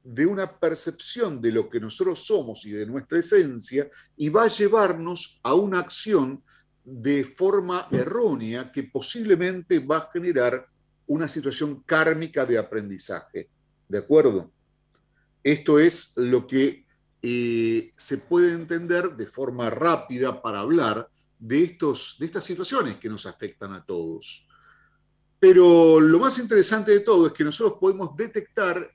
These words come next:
y eliminar esa miasma. Eh, cuando te lo pasaste ahora en la, en el plexo solar que giró,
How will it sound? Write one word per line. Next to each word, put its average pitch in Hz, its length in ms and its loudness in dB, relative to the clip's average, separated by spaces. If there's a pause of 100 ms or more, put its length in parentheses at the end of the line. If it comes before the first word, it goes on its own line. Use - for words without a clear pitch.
(100)
y 156 240 0
eliminar 185 880 -2 (920)
esa 147 480 0
miasma. 127 800 -8 (420)
Eh, 143 300 0
cuando 196 320 -2
te 214 140 -4
lo 208 100 2
pasaste 233 420 -8
ahora 226 440 0
en 170 160 -4
la, 127 440 -2
en 123 380 -12
el 123 200 -12
plexo 175 300 -2
solar 139 400 0
que 104 120 -14
giró, 113 440 -6